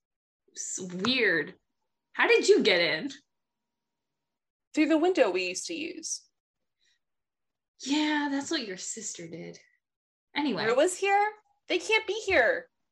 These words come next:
Speaker 1: Why not?
Speaker 2: They'll get in trouble. They're not supposed to be here.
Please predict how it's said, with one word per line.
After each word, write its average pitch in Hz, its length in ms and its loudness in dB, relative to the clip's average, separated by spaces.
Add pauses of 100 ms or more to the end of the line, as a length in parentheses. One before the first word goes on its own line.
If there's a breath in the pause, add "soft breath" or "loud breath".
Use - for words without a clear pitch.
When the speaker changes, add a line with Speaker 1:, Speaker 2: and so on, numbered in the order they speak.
(220)
Speaker 1:
Why 311 160 -4
not? 508 300 -2 (1400)
Speaker 2:
They'll 285 120 0
get 339 160 -4
in 349 80 -2
trouble. 359 380 -4
They're 262 140 0
not 330 120 -10
supposed - 460 -10
to 320 60 -10
be 254 140 -14
here. 196 480 -12